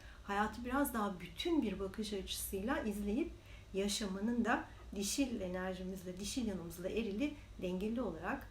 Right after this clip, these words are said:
e, yansıtmamızı sağlar. Bundan dolayı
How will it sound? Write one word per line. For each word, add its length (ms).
e, 80
yansıtmamızı 880
sağlar. 460
Bundan 300
dolayı 360